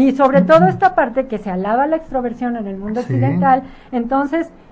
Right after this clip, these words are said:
Speaker 1: todo mundo
Speaker 2: Nada de mundo interior,
Speaker 1: admira,
Speaker 2: todo mundo exterior,
Speaker 1: claro,
Speaker 2: todo
Speaker 1: todo
Speaker 2: hacia
Speaker 1: mu-,
Speaker 2: afuera.
Speaker 1: al que brilla, al que
Speaker 2: Sí.
Speaker 1: gana el concurso de oratoria,
Speaker 2: Al que tiene más
Speaker 1: al que
Speaker 2: seguidores,
Speaker 1: tiene
Speaker 2: al
Speaker 1: más
Speaker 2: que
Speaker 1: se-, al popular,
Speaker 2: Sí.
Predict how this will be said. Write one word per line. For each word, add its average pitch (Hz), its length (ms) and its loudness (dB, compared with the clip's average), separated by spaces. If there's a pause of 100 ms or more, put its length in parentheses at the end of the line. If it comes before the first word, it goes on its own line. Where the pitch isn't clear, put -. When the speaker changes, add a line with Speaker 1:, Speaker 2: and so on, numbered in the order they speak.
(240)
Speaker 1:
todo 262 240 -2
mundo 339 200 2
Speaker 2:
Nada 311 280 6
de 220 80 4
mundo 214 240 0
interior, 277 440 4
Speaker 1:
admira, 285 120 2
Speaker 2:
todo 214 140 4
mundo 214 260 2
exterior, 175 440 0
Speaker 1:
claro, 254 160 0
Speaker 2:
todo 208 100 0
Speaker 1:
todo 214 80 6
Speaker 2:
hacia 262 180 0
Speaker 1:
mu-, 180 60 -12
Speaker 2:
afuera. 190 200 -2
Speaker 1:
al 240 140 0
que 247 160 0
brilla, 294 480 0
al 220 240 -2
que 247 140 -2 (100)
Speaker 2:
Sí. - 60 -4
Speaker 1:
gana 262 220 -2
el 269 80 -8
concurso 233 360 -10
de 233 80 -6
oratoria, 247 760 -2
Speaker 2:
Al 339 40 0
que 190 80 0
tiene 202 180 0
más 202 200 -2
Speaker 1:
al 185 80 0
que 165 60 0
Speaker 2:
seguidores, 190 440 2
Speaker 1:
tiene 196 60 4
Speaker 2:
al 185 80 0
Speaker 1:
más 254 100 2
Speaker 2:
que 262 80 -2
Speaker 1:
se-, 269 80 0
al 233 160 0
popular, 254 880 0
Speaker 2:
Sí. 294 60 -4